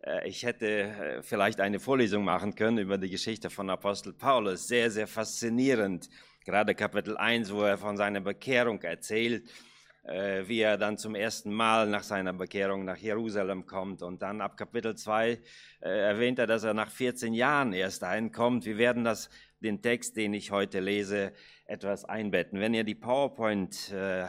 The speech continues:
anmachen könnt, dann, äh, ach, hier hinten ist sie. Okay. Ja, ich werde sprechen über das Thema, du bist ein Kind und dementsprechend auch,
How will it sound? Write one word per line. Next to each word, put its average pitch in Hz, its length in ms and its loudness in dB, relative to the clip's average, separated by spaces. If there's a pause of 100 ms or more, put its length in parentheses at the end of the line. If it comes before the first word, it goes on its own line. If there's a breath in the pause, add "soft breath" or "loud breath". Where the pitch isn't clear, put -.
(140)
anmachen 120 540 -6
könnt, 117 640 -6
dann, 92 360 -6
äh, 87 320 -6 (280)
ach, - 140 -18
hier 101 240 -8
hinten 110 300 -6
ist 78 180 -12
sie. 80 220 -16 (160)
Okay. 71 400 -12 (440 loud breath)
Ja, 90 320 -4
ich 87 140 -8
werde 151 220 2
sprechen 139 400 2
über 120 520 4
das 113 200 0
Thema, 123 260 2
du 113 120 -2
bist 110 220 0
ein 110 260 0
Kind 131 340 2
und 104 180 0
dementsprechend 98 960 -2
auch, 90 360 0